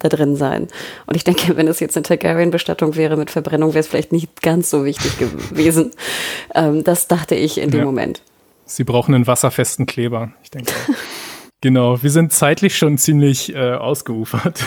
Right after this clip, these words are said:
Speaker 2: <laughs> Es ist, glaub ich, einfach, diese Folge braucht das auch ein bisschen. Dann haben wir jetzt nämlich noch das große Setpiece zum Abschluss, das Abendessen.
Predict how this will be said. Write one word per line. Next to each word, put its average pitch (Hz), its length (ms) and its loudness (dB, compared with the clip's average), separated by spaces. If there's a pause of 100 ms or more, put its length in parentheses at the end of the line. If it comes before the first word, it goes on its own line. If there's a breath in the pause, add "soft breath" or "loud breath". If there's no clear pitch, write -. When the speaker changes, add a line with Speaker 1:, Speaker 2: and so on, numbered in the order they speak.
(120)
Speaker 2:
<laughs> - 160 0
Es 208 140 0
ist, 131 160 -4
glaub 131 140 -2
ich, 123 120 -6
einfach, 120 240 -6
diese 120 220 -6
Folge 117 380 -4
braucht 117 320 -6
das 117 100 -10
auch 113 140 -8
ein 113 100 -2
bisschen. 131 420 0 (360 loud breath)
Dann 123 240 4
haben 131 100 4
wir 127 60 6
jetzt 127 120 0
nämlich 135 200 2
noch 131 180 0
das - 220 -2
große 131 260 -2
Setpiece - 800 -2
zum 117 220 -2
Abschluss, 123 560 -4
das 117 180 -6
Abendessen. 123 760 -2